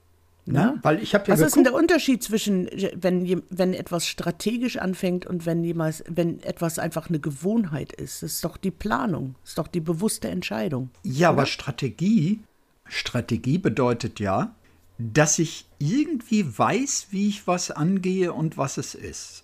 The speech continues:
Speaker 1: Und dafür suche ich eine Strategie.
Speaker 2: Mhm.
Speaker 1: Also jetzt so in meinem Beruf, du möchtest etwas entwickeln, weißt nicht, was du entwickeln sollst,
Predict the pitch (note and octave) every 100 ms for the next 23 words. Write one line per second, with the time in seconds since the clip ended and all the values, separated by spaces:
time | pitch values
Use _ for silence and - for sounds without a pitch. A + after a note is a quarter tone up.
0 | - B2 A2+ A#2 D3+ - G3 C#3+ E3+ F3
1 | D3+ E3 C#3+ - C3+ C#3+ A#2 D#2 - _
2 | _ F3+ E3+ C4+ - _ _ _ - E3+
3 | A2+ - - D3 C#3+ - - A#2 B2 A2
4 | G#2 B2+ B3 - - _ - G#2+ C#3 C3+
5 | D#3+ F3+ - - C#3+ C3 C3+ - A2+ E3
6 | G3+ A#2 C#3+ D4 - - A2 A#2 A2+ -
7 | - - - - F#3+ - G3+ F#3+ A3+ G#3
8 | G#3+ G#3+